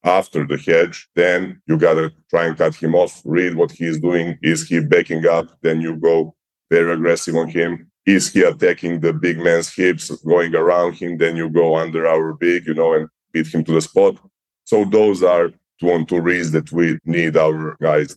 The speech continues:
to have. One more thing I didn't mention about the bigs, they gotta know and feel when they're late. When they're late coming up, when they're late for their coverage, they need to change. We don't wanna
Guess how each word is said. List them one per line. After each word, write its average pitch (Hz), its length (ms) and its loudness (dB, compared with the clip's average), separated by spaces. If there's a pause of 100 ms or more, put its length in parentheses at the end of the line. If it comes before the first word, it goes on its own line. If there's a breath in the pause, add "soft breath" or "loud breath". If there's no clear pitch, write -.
to 78 60 -4
have. 76 260 -2
One 87 280 0
more 95 120 0
thing 98 240 0
I 87 100 4
didn't 90 260 0
mention 87 320 -2
about 80 240 2
the 78 80 -2
bigs, 98 500 -6 (140)
they 95 160 4
gotta 95 320 4
know 95 320 4
and 87 140 -2
feel 90 360 2
when 85 220 0
they're 85 280 2
late. 80 240 0 (180)
When 73 120 -8
they're 87 240 4
late 101 400 0
coming 87 360 -2
up, 95 220 2 (640)
when 76 120 -4
they're 82 220 2
late 87 240 2
for 80 240 -2
their 80 180 -2
coverage, 98 640 -2 (160)
they 87 140 0
need 85 200 0
to 78 80 -2
change. 67 340 -4 (120)
We 92 180 2
don't 85 200 4
wanna 78 340 -2